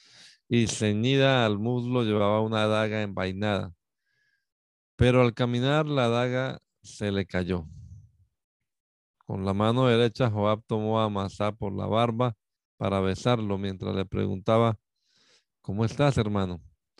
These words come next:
Amasá no se percató de que en la otra Joab, mano Joab llevaba la daga.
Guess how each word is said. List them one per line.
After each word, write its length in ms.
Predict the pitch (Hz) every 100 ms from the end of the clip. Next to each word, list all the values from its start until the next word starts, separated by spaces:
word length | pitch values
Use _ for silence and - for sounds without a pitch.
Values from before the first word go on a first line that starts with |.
| _ _ _ _
Amasá 500 | - 104 104 101 143
no 220 | 165 175 143
se 160 | 170
percató 840 | - 143 123 107 101 - 123 131 131
de 160 | 127 113
que 420 | - 104 98 98
en 160 | 98
la 220 | 98 101 104
otra 520 | 131 131 139 143 117 113 - - - -
Joab, 320 | 98 104 110
mano 340 | - 120 131 143
Joab 300 | 113 107 110
llevaba 480 | 110 107 107 113 - _ _ _ _ _ _ -
la 300 | 95 92 90
daga. 420 | 101 101 90 92